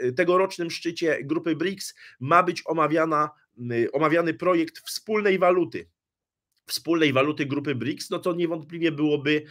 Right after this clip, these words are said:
absolutnym, jak mówią Amerykanie, game changerem, y, byłoby takim czynnikiem, y, punktem zwrotnym, czynnikiem absolutnie zmieniającym reguły gry, jeśli chodzi o system, y, system międzynarodowy. Zresztą, jeśli spojrzymy tutaj na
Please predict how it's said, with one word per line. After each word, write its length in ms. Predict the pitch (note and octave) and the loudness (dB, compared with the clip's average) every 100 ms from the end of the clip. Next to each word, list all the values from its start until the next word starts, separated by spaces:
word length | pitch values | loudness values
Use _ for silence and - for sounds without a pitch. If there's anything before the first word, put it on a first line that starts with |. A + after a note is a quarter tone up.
| - - | -18 -2
absolutnym, 680 | - - F3 D#3 D#3 D3 C#3 | -2 0 -2 -2 -2 -2 0
jak 160 | B2+ | 0
mówią 240 | D3 D3+ A#2 | -2 -2 -2
Amerykanie, 640 | C#3 C3 B2+ C#3+ C#3 B2+ | 0 0 0 -2 -2 2
game 240 | D3+ D3+ C#3 | 2 2 -2
changerem, 580 | D3 C3+ C#3 C#3+ A#2+ G#2 - - - | -6 -2 2 4 2 -4 -12 -20 -6
y, 180 | A2 A2+ | -2 -2
byłoby 460 | A#2+ D3 C3+ B2 C3+ | 2 2 2 2 -2
takim 340 | D3 C#3 C3+ | -4 -8 -4
czynnikiem, 600 | D3+ D3 D#3 - C#3 C3+ - - - | -2 -2 -2 -2 -2 -2 -12 -14 -4
y, 160 | A2 A#2 | -2 -2
punktem 380 | G3+ A3+ F#3 D#3+ | -4 0 0 0
zwrotnym, 500 | D3 F3+ - G#2+ G2+ | 2 2 2 -6 -8
czynnikiem 420 | D3 D#3 D#3 C#3 | -8 -6 -4 -2
absolutnie 480 | C#3 E3+ D#3+ D#3 C#3+ | -2 -4 -2 0 0
zmieniającym 720 | C#3+ F3 E3 D#3 D3+ D3+ C#3 | 0 0 2 2 0 -2 2
reguły 400 | C#3+ C#3+ C#3+ C#3 | 2 0 -2 0
gry, 300 | C3 C3 - - - | 0 0 -2 -14 -12
jeśli 260 | B2+ B2 C3 | -8 -8 -4
chodzi 340 | C3 B2+ B2 | -2 -2 -2
o 120 | A#2 | -4
system, 480 | A#2+ B2+ - B2 A#2 - - - | -4 -6 0 0 -2 -10 -20 -4
y, 180 | G#2+ A2 | 0 0
system 360 | A2 D3+ D3+ C#3 | -2 -4 -2 -2
międzynarodowy. 840 | C#3+ C#3 C#3+ C3+ B2+ A2+ A#2+ - | -4 -2 2 2 2 0 -2 -6
Zresztą, 520 | C#3+ D#3+ F#3 - E3 C#3 | -4 -2 -2 -2 -4 0
jeśli 440 | D3+ D3 D#3+ D3+ | 0 0 -8 -10
spojrzymy 600 | - - D#3 D3 F#3+ D#3 | -10 -4 -2 2 2 0
tutaj 340 | C#3+ D3 C#3 C3 | -4 -2 -2 0
na 300 | C3 B2 | 0 0